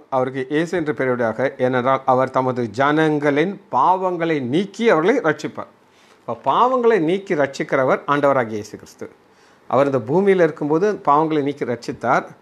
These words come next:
ஆனால் வருகையில அவர் நியாயாதிபதியா வரப்போகிறார். நல்லா கேட்டுக்கோங்க, ரெண்டு வருகையிலையும் வித்தியாசமான இருக்குது.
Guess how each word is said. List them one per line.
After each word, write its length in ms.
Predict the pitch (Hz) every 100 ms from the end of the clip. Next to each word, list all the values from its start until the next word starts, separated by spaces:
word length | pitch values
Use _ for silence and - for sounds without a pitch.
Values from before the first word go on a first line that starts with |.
| _ _ _
ஆனால் 320 | 117 120 107
வருகையில 640 | 110 170 220 214 156 170 226 - _
அவர் 200 | 120 117
நியாயாதிபதியா 520 | 131 175 220 165 131
வரப்போகிறார். 560 | 123 107 107 - 92 - -
நல்லா 180 | 110 117
கேட்டுக்கோங்க, 560 | 117 110 107 107 98
ரெண்டு 360 | 117 139 170 139
வருகையிலையும் 500 | 139 151 139 190 214
வித்தியாசமான 580 | 123 165 151 139 123 113
இருக்குது. 380 | 113 180 220